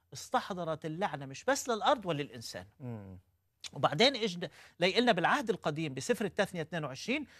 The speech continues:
Speaker 1: أنه: "ملعون كل من علق على خشبة".
Speaker 2: مم.
Speaker 1: بيجي الرسول بولس بالعهد الجديد برسالة غلاطية ثلاثة ثلاثة عشر لكي يقول لنا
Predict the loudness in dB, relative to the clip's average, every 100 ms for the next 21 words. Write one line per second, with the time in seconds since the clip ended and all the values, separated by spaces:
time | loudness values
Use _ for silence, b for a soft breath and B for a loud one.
0 | B -4 -2 0 2 2 4 6 6 6
1 | 6 0 _ 2 4 4 2 2 0 -2
2 | -6 -6 -10 -16 -16 -16 -14 -14 -16 -20
3 | _ _ -2 0 2 -2 -2 -2 -2 -4
4 | -4 -8 -14 _ _ _ _ 0 4 4
5 | 2 -2 -4 -4 -6 -8 -10 -4 0 0
6 | 2 0 0 -4 -6 -6 -6 -10 -6 -4
7 | -4 -8 -10 -8 -8 -10 -12 -10 -10 -14